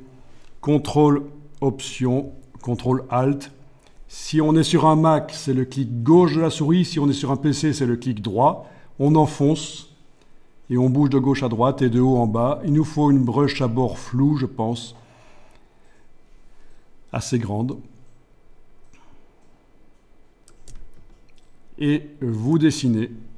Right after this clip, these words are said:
Voilà. Je viens d'amener du gris clair dans le calque Dodge and Burn.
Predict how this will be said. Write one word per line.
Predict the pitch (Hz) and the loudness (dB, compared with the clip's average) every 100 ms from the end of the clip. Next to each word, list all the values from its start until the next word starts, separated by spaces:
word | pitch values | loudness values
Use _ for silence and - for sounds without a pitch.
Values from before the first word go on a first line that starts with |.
| - - | -18 -14
Voilà. | 90 90 98 104 101 104 - - _ - - - _ - - - - - - - - - - | -12 -8 -6 -6 -4 -6 -8 -16 _ -20 -20 -20 _ -20 -20 -20 -20 -20 -20 -14 -8 -4 -2
Je | 110 147 | 0 2
viens | 139 151 143 | 4 4 4
d'amener | 143 139 143 139 131 139 - - - - - _ - - - - | 4 6 6 6 2 -2 -12 -14 -16 -20 -20 _ -20 -20 -20 -14
du | - 107 156 | -10 -2 0
gris | 143 135 156 | 2 0 2
clair | 151 139 131 117 95 - 117 | 2 2 2 0 -4 -10 -12
dans | 104 131 | -4 0
le | 135 | 2
calque | 139 143 131 120 95 | 2 2 2 0 -2
Dodge | 107 139 117 | 0 0 0
and | 123 117 | 0 0
Burn. | 104 110 113 135 156 | 0 -2 -2 -2 -2